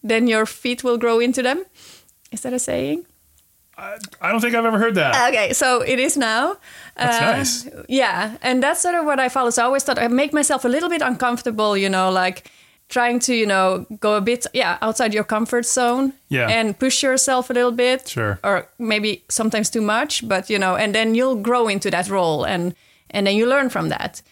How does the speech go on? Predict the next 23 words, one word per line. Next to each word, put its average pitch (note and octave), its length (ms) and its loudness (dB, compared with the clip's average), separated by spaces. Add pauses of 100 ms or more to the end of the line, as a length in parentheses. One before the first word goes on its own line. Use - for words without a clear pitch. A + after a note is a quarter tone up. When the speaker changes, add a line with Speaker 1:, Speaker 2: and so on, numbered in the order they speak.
(380)
Speaker 1:
So, G#3 500 0
so A3+ 180 0
sort A3 200 0
of A3 100 2
this G#3+ 200 2
eagerness B3 600 0
to G3+ 160 0
always G3 380 0
sort G3 200 -4
of F#3 120 -2
learn G3 420 0
and, F3+ 340 -4
and F#3+ 180 0
move F#3+ 180 0
forward, F3+ 500 0
I F3 60 -2
think F3+ 220 -6
that's, - 320 -4
that's F#3+ 300 -2
just F#3 260 -4
a G3 120 0 (280)
general G3 680 0 (420)
good F#3 460 -2